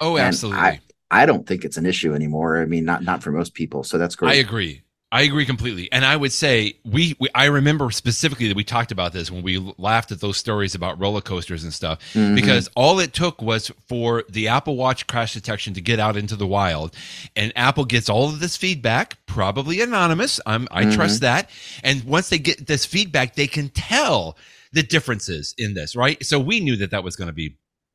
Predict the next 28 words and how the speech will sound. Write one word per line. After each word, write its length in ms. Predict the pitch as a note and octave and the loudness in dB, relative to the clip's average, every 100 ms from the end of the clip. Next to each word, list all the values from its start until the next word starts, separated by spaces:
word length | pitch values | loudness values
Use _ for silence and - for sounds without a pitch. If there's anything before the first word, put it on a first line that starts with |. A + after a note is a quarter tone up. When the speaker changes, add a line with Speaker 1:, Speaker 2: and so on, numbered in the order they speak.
| _ _ | _ _
Speaker 1:
even 220 | A2+ F#2 | -8 -6
better. 220 | F2 F2+ A2 | -4 -4 -4
And 160 | C#3+ G3+ | -4 -2
oh, 180 | G3 - | -2 0
oh 100 | F#3+ | 0
my 140 | F#3+ | 0
goodness, 320 | D3 G3 C3+ - | 2 2 2 -2
I 80 | A#2+ | -2
forgot. 340 | C3+ B2 D3 | 0 2 2
I 80 | B2+ | 0
can't 340 | - E3 F3 - _ _ _ _ G#2 | 0 0 0 -4 _ _ _ _ 0
go 160 | D#3+ | 2
from 160 | E3 C3+ | 2 -2
this 140 | B2 | -4
story 200 | - C#3 | -2 -2
without, 380 | A2+ A2 A#2+ B2 - | 0 2 2 2 -2
like, 280 | G#2+ G#2+ - | -4 -4 -4
this 220 | G2 A2 | -6 -6
public 300 | - C#3+ C3+ | -4 -4 -4
service 280 | - C#3 C3+ | -2 -4 -4
announcement 380 | G#2+ F#2 F#2+ F2+ | -6 -6 -8 -4
down 140 | G#2+ | -4
at 60 | G2+ | -4
the 40 | |
bottom 380 | F2+ A2 C3 F#2 | -4 0 2 0
that 120 | E2 | -6
he 120 | D#2+ E2+ | -8 -8
says, 360 | - D2 C#2+ | -10 -10 -12